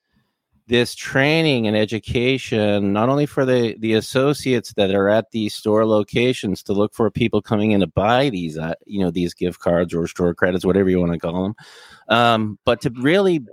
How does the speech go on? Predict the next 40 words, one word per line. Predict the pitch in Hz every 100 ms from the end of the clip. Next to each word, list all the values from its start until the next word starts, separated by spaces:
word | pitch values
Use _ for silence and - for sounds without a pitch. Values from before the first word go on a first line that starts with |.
| -
be, | 117 135 139 135 135 127 _ - _ _ -
uh, | 104 107 101 101 95 -
you | 113
know, | 110
be | 87 117 143
aware | 135 113 135 180 110 92 90 -
and | 104 104
look | 123
for | -
the | 117
signs, | 107 131 151 123 98 98 101 95 - -
uh, | - - -
you | 113
know, | 110 101 98 98 _ _ _ -
that | 113 110
someone, | 139 135 127 113 _ -
you | 113
know, | 113
may | 110 120
be | 139 147
a |
victim, | 120 143 185 135 92 92 98 101 -
uh, | 113 101 98
and | 101 107
they | 101 107
need | 117 110
to | 123 110
report | 101 - 120 123
it | 127 113
to | 107
either | 101 95
management | 101 117 113 120 107
or | 98
someone | 120 110 107
else. | 113 143 135 117 - -
And, | 87 98 98
uh, | 95 98 98 - _ _ _ _ _ _ -
you | 117
know, | 120
I, | 113 110 98 110